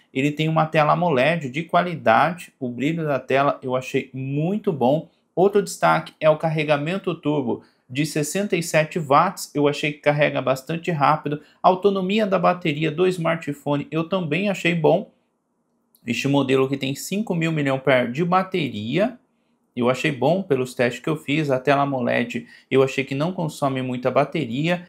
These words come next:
Eu gostei bastante desse smartphone, mas agora com o lançamento do Poco X seis Pro,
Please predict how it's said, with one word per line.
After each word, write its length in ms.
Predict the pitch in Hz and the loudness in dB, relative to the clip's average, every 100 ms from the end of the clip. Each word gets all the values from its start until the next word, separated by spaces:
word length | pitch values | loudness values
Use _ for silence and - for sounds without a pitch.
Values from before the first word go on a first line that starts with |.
| _ | _
Eu 140 | 143 | 0
gostei 300 | 147 170 185 | 2 2 2
bastante 580 | 180 175 - 170 185 - - | 2 2 0 -4 -4 -10 -8
desse 360 | 139 202 202 | 0 0 0
smartphone, 720 | 175 151 170 185 185 180 113 98 | -4 0 0 0 -6 -2 -2 -2
mas 240 | 139 180 196 | 2 4 4
agora 320 | 165 147 139 | 6 4 4
com 160 | 143 | 2
o 40 | 156 | 0
lançamento 540 | 180 180 156 143 139 | 0 2 2 2 -2
do 120 | 135 | -6
Poco 260 | 135 151 147 | -2 -2 -2
X 240 | - 139 | -6 -4
seis 240 | - 147 170 | 0 0 -2
Pro, 400 | - 117 139 | 0 4 4